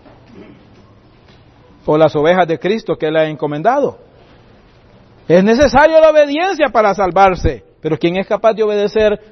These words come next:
seiscientos trece mandamientos de la ley de Dios? ¿Hay alguien?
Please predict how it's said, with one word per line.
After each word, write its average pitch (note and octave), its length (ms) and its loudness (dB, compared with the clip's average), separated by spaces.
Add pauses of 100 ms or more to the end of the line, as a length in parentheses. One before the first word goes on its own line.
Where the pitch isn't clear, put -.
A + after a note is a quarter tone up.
seiscientos F#3 500 -2
trece F#3+ 240 -2
mandamientos F3+ 440 -4
de E3+ 120 2
la E3+ 80 0
ley E3+ 160 -2
de E3 120 -4
Dios? A#2+ 380 -10 (540)
¿Hay D#3 120 0
alguien? C#4 380 2